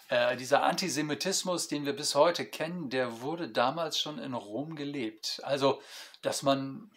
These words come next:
Judentum ablehnte, dass man das für, äh,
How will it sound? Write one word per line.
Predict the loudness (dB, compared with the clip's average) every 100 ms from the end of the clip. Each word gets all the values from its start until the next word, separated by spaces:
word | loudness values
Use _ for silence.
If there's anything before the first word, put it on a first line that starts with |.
| -20 -20 _ -20 -20 -18 -12
Judentum | -8 -4 -2 -2 -4 -2 -2 -2
ablehnte, | -4 -6 -4 -8 -8 -10 -10 -8
dass | -6 0
man | 0 0 -8 -20 -20 -20 _
das | -2 0 -2
für, | 0 8 8 8 4 _ -20 -20 _ _
äh, | 2 4 6 4